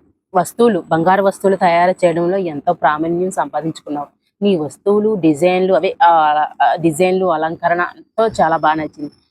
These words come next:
కాబట్టి నీకు ఒక పెద్ద పని అప్పచెప్తున్నాను. దేవుడికి వి-, కిరీటాన్ని తయారు చేసే పని నీకు అప్పచెప్తున్నాను. కానీ చాలా తక్కువ టైమ్ ఉంది, ఆ టైంలో నువ్వు చేయగలవా?" అని చెప్పేసి అనగానే,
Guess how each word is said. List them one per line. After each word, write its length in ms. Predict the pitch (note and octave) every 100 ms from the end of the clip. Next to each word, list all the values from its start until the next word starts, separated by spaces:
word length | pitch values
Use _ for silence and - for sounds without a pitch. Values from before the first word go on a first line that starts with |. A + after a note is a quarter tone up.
| _
కాబట్టి 320 | F3+ F3 F#3 F#3+
నీకు 200 | F3+ F3+
ఒక 180 | -
పెద్ద 280 | - - D#3+
పని 200 | F#3 F3+
అప్పచెప్తున్నాను. 540 | D#3+ - - - C#3+ C#3+
దేవుడికి 500 | E3 B3 G4 F#4+ -
వి-, 260 | D#3+ D#4 _ _ _ _
కిరీటాన్ని 460 | G3 G#3 G3+ G3 G3+
తయారు 360 | F3+ E3 E3+
చేసే 240 | E3+ D#3+ F#3+
పని 240 | - E3
నీకు 180 | F3+ D#3+
అప్పచెప్తున్నాను. 480 | C3+ - - - _ _ _
కానీ 180 | A3 A3+ G3+
చాలా 140 | F3+
తక్కువ 440 | - F3 - _ A3+
టైమ్ 260 | G#3 E3+
ఉంది, 140 | E3 E3
ఆ 20 |
టైంలో 360 | D3+ D3+ D#3 F#3+
నువ్వు 260 | F#3 -
చేయగలవా?" 380 | D3+ E3 D#3 D3
అని 160 | C#3+ D3+
చెప్పేసి 380 | D3+ - E3 -
అనగానే, 360 | C#3+ D3 D3